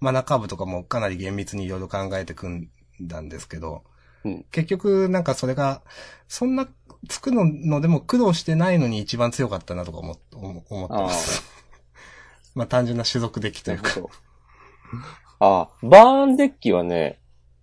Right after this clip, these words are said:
Speaker 2: 安くて強いですよ。
Speaker 1: あ、そうなんですか。今も力持ってるんですか、
Speaker 2: うん。
Speaker 1: バーンとか。
Speaker 2: 持ってる持ってる。
Speaker 1: うーん。
Speaker 2: あ、いいんじゃないですか。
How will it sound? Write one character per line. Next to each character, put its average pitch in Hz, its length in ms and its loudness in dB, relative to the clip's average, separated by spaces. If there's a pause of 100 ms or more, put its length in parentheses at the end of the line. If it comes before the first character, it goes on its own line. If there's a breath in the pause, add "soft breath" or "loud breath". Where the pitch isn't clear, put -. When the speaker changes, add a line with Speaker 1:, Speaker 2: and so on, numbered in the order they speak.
(380)
Speaker 2:
安 147 280 2
く - 100 -4
て 82 140 0
強 92 280 -2
い 80 40 -2
で 69 100 -6
す - 100 -18
よ。 - 140 -10 (300)
Speaker 1:
あ、 170 200 -4
そ 196 180 -2
う - 20 2
な 104 100 0
ん 98 60 -4
で 90 100 -8
す - 100 -18
か。 - 220 -10
今 214 180 0
も 98 360 0 (180)
力 160 260 -2
持 151 120 0
っ - 40 -20
て - 120 -10
る 87 60 -6
ん - 20 -8
で - 20 -12
す - 80 -18
か、 101 60 -10
Speaker 2:
う - 20 -12
ん。 82 40 -10
Speaker 1:
バ 90 120 -4
ー 85 40 -8
ン 82 40 -14
と - 100 -18
か。 - 160 -20 (460 soft breath)
Speaker 2:
持 156 120 2
っ - 40 -12
て - 80 -2
る 95 80 0
持 92 120 -4
っ - 40 -10
て - 160 -8
る。 76 140 -10 (180)
Speaker 1:
う 143 80 -8
ー 131 40 -6 (500)
ん。 120 60 -18 (1300)
Speaker 2:
あ、 101 280 -2
い 160 80 0
い 160 40 2
ん 147 40 0
じ 117 80 -2
ゃ - 20 -2
な 80 60 -6
い 71 40 -8
で - 60 -16
す - 80 -20
か。 - 240 -8